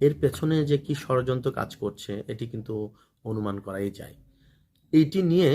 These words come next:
এ, যেটা হয়েছে, আপনার, আমাদের সংবিধানে কিন্তু কোনো আদিবাসী, এ, স্বীকৃতি নেই, কোনো আদিবাসী স্বীকার করা হয়নি, আদিবাসী আছে বলে বলা হয়নি। না বলার কারণ হচ্ছে আদিবাসী যেহেতু বাঙালিরাই, এখানে আর আলাদা করে,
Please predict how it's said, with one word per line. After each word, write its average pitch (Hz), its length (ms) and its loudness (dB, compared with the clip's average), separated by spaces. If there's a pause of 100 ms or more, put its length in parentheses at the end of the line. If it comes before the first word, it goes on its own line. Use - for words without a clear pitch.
(160)
এ, 123 220 0
যেটা 123 200 0
হয়েছে, 127 500 2
আপনার, 120 280 -2
আমাদের 120 280 0
সংবিধানে 143 540 2
কিন্তু 147 380 -2 (340)
কোনো 131 140 0
আদিবাসী, 113 760 0 (100)
এ, 104 160 -4
স্বীকৃতি 104 480 -10
নেই, 90 140 -12
কোনো 113 160 -4
আদিবাসী 104 560 -4 (280)
স্বীকার 131 300 -2
করা 95 160 -8
হয়নি, 90 280 -14
আদিবাসী 95 380 -8
আছে 98 240 -8
বলে 143 160 -2
বলা 98 220 -4
হয়নি। 90 280 -14 (500)
না 113 240 4
বলার 135 220 4
কারণ 123 280 0
হচ্ছে 143 240 -2
আদিবাসী 127 380 0
যেহেতু 147 220 -2
বাঙালিরাই, 110 520 2
এখানে 117 200 -4
আর 107 80 0
আলাদা 107 280 0
করে, 160 260 -4